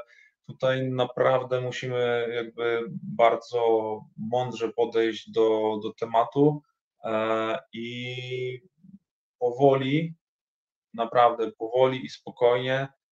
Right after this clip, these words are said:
e, pracować, ale mądrze pracować, niekoniecznie super ciężko, dokładając gdzie trzeba, gdzie tylko można, tylko żeby te nasze działania spowodowały,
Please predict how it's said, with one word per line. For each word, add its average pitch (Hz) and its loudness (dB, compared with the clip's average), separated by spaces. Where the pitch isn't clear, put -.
e, 110 -2
pracować, 123 2
ale 113 0
mądrze 123 0
pracować, 123 0
niekoniecznie 117 -4
super 123 -2
ciężko, 139 0
dokładając 117 0
gdzie 107 -6
trzeba, 123 2
gdzie 110 2
tylko 123 0
można, 127 2
tylko 131 2
żeby 117 2
te 117 -12
nasze 120 -2
działania 120 2
spowodowały, 117 2